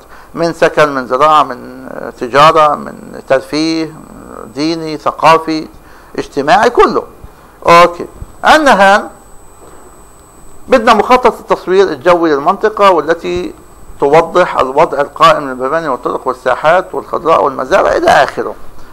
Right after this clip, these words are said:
وهذا تم إعداده من قبل الطلاب. في الخريطة الكونتورية للمنطقة للتعرف على طبيعة وتوبوغرافية الأرض، هذه أنا ما طلبتها منكم بسبب توفير شغل،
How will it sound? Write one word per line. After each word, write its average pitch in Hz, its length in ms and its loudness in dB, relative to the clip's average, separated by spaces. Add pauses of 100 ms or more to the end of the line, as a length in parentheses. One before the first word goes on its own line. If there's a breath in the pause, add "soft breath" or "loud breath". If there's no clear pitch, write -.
وهذا 226 360 4
تم 226 380 0 (180)
إعداده 160 460 4
من 156 320 -4 (280)
قبل 139 180 2
الطلاب. - 540 -6 (760 loud breath)
في 277 360 2
الخريطة 220 440 2
الكونتورية 190 600 2
للمنطقة 175 540 2
للتعرف 160 540 2
على 143 180 2
طبيعة 175 560 2
وتوبوغرافية 127 800 -4
الأرض، - 280 -8 (560 loud breath)
هذه 226 300 6
أنا 220 100 4
ما 247 140 6
طلبتها 170 380 2
منكم 135 400 -6
بسبب 180 440 -2 (160)
توفير 180 420 0 (300)
شغل، 120 280 -2